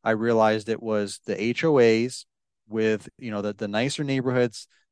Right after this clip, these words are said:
the middle class folks that appreciate the value of their dollar 'cause they work just as hard as you to make that money. They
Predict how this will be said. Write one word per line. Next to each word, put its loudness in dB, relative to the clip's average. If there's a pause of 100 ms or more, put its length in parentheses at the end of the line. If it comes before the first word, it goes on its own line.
the -12
middle 0
class 2
folks 0
that 0
appreciate -2
the -10
value 2
of -4
their -2
dollar 2
'cause -14
they -6
work -4
just -10
as -8
hard 2
as -6
you -2
to -2
make -4
that 0
money. -4
They -8